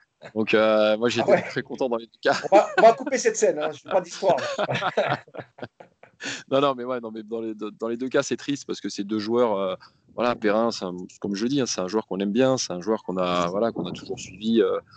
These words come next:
Speaker 1: dans la Ligue un, et c'est, c'est dommage pour lui de sortir, euh, sortir,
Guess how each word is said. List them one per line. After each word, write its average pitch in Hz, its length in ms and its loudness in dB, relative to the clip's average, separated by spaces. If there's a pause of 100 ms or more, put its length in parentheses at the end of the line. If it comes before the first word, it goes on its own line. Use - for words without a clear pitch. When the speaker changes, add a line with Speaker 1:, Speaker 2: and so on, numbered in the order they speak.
(140)
Speaker 1:
dans 101 100 4
la 95 120 6
Ligue 101 180 4
un, 139 180 4 (360)
et 87 80 -6
c'est, 95 220 0
c'est 90 140 -2
dommage 101 280 2
pour 95 120 -4
lui 107 60 0
de 110 60 -8
sortir, 92 360 0
euh, 87 240 -2
sortir, - 360 -8